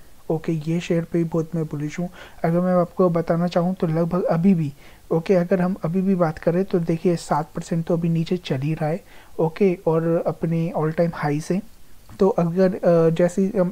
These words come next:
result जब आने, next quarter के आने शुरू होंगे ना, तो सबसे तेज़ भागने वाला ये returns आपको यही देगा। क्योंकि यहाँ पर आप मैक्सिमम देखेंगे ना, देखिए क्या बेहतरीन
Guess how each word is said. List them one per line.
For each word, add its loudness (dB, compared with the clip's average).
result 2
जब 0
आने, 0
next -2
quarter 0
के -4
आने -2
शुरू -4
होंगे -2
ना, -12
तो 0
सबसे 2
तेज़ 4
भागने 0
वाला 2
ये 2
returns -4
आपको -2
यही 0
देगा। 0
क्योंकि 0
यहाँ 2
पर -2
आप -2
मैक्सिमम -2
देखेंगे -2
ना, -2
देखिए -4
क्या 0
बेहतरीन -4